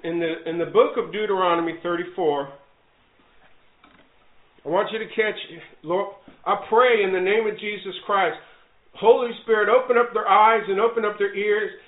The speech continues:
and bind all distraction and hindrances for them to see in your word. Let your word come to life so that everybody within the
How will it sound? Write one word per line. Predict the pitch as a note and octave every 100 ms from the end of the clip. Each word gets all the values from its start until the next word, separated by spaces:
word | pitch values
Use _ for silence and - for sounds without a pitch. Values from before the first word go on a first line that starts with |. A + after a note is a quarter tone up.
| _
and | F3 E3+ D3+
bind | G#3+ B3 B3 A#3
all | A#3 G3+
distraction | G3 - A3 A3 A3 G#3+
and | F#3+ F3+
hindrances | G#3 G3+ G3+ G3 G3 F3+ - _
for | F#3
them | F#3+ A#3 G#3+
to | F3+ -
see | G3+ A#3 A#3+ G3+
in | G3
your | G3+ F#3+
word. | G3 F#3+
Let | F#3+ G#3
your | G#3+ F#3+
word | A3+ A#3+ A#3+
come | A3 G3+
to | G3
life | G3 F#3+ E3 - - -
so | F#3+
that | F#3 G#3+
everybody | A#3+ A3+ A#3 A3
within | G#3 G#3 G#3+
the | G3